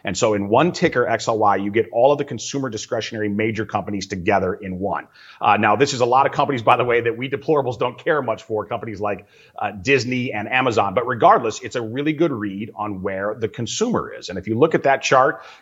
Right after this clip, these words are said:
it is demonstrably from the upper left to the lower right, unfortunately, in a pronounced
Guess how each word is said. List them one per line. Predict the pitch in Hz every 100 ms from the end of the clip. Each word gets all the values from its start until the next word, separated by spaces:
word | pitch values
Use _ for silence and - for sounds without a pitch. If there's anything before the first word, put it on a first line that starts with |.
| -
it | 110
is | 107
demonstrably | 90 104 104 123 143 - 160 143 147
from | 147 139 117
the | 110 113
upper | 120 117 131
left | 120 139 165 - -
to | 123
the | 101
lower | 101 117 110
right, | 104 117 151 165
unfortunately, | 104 101 135 135 143 151 165 160 - _
in | 127 127
a | 123
pronounced | 120 - 131 135 139 156 156 95 -